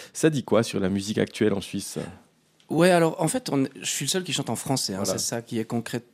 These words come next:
Speaker 2: qui est concrètement le cas, parce que, euh, The Two et, et Émilie Zoé parlent français les deux.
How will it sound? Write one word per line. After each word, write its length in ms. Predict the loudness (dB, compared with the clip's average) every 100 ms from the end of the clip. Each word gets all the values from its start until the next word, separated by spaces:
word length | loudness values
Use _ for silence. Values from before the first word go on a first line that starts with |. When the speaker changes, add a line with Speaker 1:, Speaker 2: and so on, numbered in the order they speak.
| _
Speaker 2:
qui 140 | -8 -6
est 40 |
concrètement 560 | -4 -4 -4 -4 -2 -2
le 140 | -4
cas, 220 | 0 0
parce 180 | 0 -8
que, 180 | -6 -6
euh, 320 | -6 -6 -6 -6
The 180 | -8
Two 220 | -8 -6 -4
et, 60 |
et 340 | -2 -4 -4 -4
Émilie 240 | -4 -4
Zoé 220 | -4 -2
parlent 160 | -2 -4
français 320 | -6 -6 -4
les 120 | -4
deux. 280 | 0 2 0